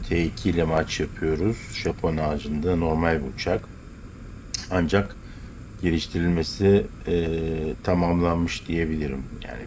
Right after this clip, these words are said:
bir minnacık bir yeri var. O da herhalde bu maçın sonucunda tamamlanmış olur. Yani full bir uçakla uçuyorum. E, iki tane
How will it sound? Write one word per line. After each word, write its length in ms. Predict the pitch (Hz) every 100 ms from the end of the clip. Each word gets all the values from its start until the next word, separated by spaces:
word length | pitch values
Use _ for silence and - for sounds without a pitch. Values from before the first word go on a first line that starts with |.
| -
bir 380 | - - - 80
minnacık 520 | 82 78 78 - -
bir 220 | 80 -
yeri 260 | 82 82 78
var. 220 | 78 98 - - - - - -
O 140 | 92
da 80 | 92
herhalde 380 | 95 90 82 87
bu 80 | 90
maçın 300 | 87 - 87
sonucunda 720 | - 85 76 73 95 104 104 - - - - - - - -
tamamlanmış 760 | - 92 85 76 76 80 101 95
olur. 180 | 78 76
Yani 300 | 85 82 95
full 240 | - 101
bir 120 | 82
uçakla 680 | 78 - 80 71 - - 78
uçuyorum. 600 | 73 - 80 76 95 117 - - - - - - - - - - - - - - - - - - - - -
E, 400 | 90 85 82 85 82 82 78 - - - - - - -
iki 220 | 120 120
tane 600 | 113 101 98 98 98